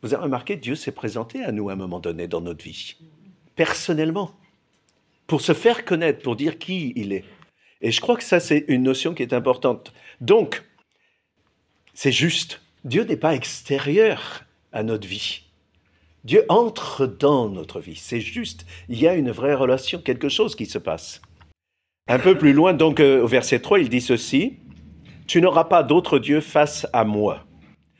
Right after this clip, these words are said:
Il y a d'autres versions qui disent, « Tu n'auras pas d'autre Dieu que moi. »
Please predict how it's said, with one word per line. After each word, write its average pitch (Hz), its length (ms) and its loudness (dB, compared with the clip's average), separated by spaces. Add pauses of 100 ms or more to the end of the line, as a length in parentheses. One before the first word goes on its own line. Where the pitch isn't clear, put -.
(180)
Il 110 120 -2
y 120 60 4
a 120 80 4
d'autres 123 160 4
versions 147 480 2
qui 135 640 2
disent, « 123 480 -2
Tu 127 100 -4
n'auras 110 200 -2
pas 117 140 2
d'autre 117 600 0
Dieu - 160 0
que 180 280 2
moi. » 117 380 0